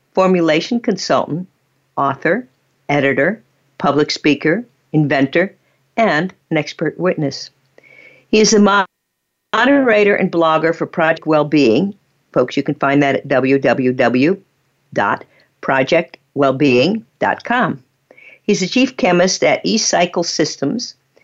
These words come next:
the executive director of Cognitive Enhancement Research Institute, that is abbreviated as C E R I, and he's the co-founder and chief science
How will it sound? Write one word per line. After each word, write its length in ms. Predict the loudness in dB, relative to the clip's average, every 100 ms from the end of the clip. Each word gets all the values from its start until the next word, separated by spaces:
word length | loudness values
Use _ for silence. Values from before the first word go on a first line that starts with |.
| _ _
the 80 | -4
executive 560 | 0 0 0 0 0 2
director 420 | 2 2 0 -4
of 140 | -2
Cognitive 600 | -2 -2 0 -2 -4 -8 -8
Enhancement 680 | -4 -2 -2 -2 -2 -4 -4
Research 500 | 0 0 2 0 0 -2
Institute, 680 | -2 0 -4 2 2 2 -4 -20 -20 -20 -14 -4
that 180 | 0
is 140 | 0 0
abbreviated 680 | 0 2 4 4 4 4 4
as 260 | 2 0 -8 -10
C 480 | -2 2 2 2 0
E 360 | 4 6 4 2 _ _ _ -2
R 360 | 0 0 -4 _ -4
I, 400 | -2 0 -2 -8 _ _ _ -20 -20 _ 0
and 400 | 2 2 2 2
he's 180 | 0
the 100 | 0
co-founder 760 | 0 0 2 0 0 2 2 0
and 200 | 0 -4
chief 240 | -2 -2
science 460 | 0 0 0 0 -2